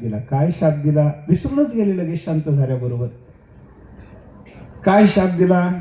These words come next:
"आम्ही तुमच्या समोर उन्मत्ततेनं वृक्षासारखे उभे राहिलो, असं पाहून तुम्ही आम्हाला वृक्ष व्हा असा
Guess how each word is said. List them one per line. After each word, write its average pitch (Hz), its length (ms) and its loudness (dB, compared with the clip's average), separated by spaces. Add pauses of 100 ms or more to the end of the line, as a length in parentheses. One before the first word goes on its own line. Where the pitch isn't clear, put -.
(1600)
"आम्ही 202 180 8
तुमच्या 226 380 4
समोर 214 360 2
उन्मत्ततेनं 208 720 0
वृक्षासारखे 202 840 -4
उभे 180 220 0
राहिलो, 170 280 -2
असं 196 200 -2
पाहून 160 280 -2
तुम्ही 160 240 -2
आम्हाला 151 240 -2
वृक्ष 175 500 -6
व्हा 139 240 -2 (100)
असा 160 180 -6